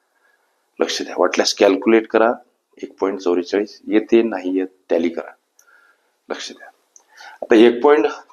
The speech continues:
चौवेचाळीस वर्गमुळात म्हणजे याचं वर्गमूळ काय, तर लेकरांनो याचं वर्गमूळ एक पॉइंट दोन असं, समोर आर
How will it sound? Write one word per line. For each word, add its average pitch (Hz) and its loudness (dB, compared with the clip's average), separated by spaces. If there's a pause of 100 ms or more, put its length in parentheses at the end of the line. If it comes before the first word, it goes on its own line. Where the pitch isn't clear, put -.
चौवेचाळीस 131 2 (240)
वर्गमुळात 117 2 (120)
म्हणजे 110 -2
याचं 104 -2
वर्गमूळ 113 0
काय, 101 2 (760)
तर 110 0
लेकरांनो 120 0
याचं 107 -4
वर्गमूळ 104 -2 (920)
एक 123 4 (280)
पॉइंट 107 2 (800)
दोन - 0 (120)
असं, - -4 (680)
समोर 120 2 (120)
आर 95 4